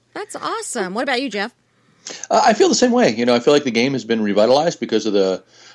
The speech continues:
Speaker 2: the server merge, you know, the server transfers, I guess.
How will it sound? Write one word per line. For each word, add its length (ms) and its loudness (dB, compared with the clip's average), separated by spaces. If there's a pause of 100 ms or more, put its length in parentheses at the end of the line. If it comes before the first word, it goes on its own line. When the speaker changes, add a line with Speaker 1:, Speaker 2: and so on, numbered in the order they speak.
Speaker 2:
the 180 4
server 340 2
merge, 380 -4 (500)
you 60 -6
know, 100 -6
the 60 -6
server 280 2
transfers, 520 -2
I 100 -4
guess. 280 -8